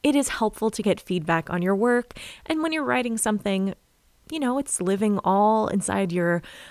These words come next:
own head and your own thoughts, and it is very helpful to get outside feedback on that. But I find some writers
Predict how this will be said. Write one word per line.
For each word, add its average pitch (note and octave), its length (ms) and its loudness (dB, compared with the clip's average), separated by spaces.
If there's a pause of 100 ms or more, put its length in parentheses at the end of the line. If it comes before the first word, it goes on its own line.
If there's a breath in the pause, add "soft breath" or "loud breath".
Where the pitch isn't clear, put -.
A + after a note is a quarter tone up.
(100)
own C#4 240 4
head B3+ 320 4
and A3+ 120 2
your F#3 160 -2
own G3 200 4
thoughts, F3 540 2
and F3+ 380 0
it F#3 80 -2
is E3+ 180 -2
very A3+ 380 -2
helpful F#3 480 -2
to F3+ 160 -6
get E3 200 0
outside D#3+ 720 -4
feedback - 600 -6
on G3+ 160 -6
that. - 260 -4 (220)
But C#4 120 2
I D4+ 80 6
find D4 240 2
some F4+ 380 0
writers F3+ 560 0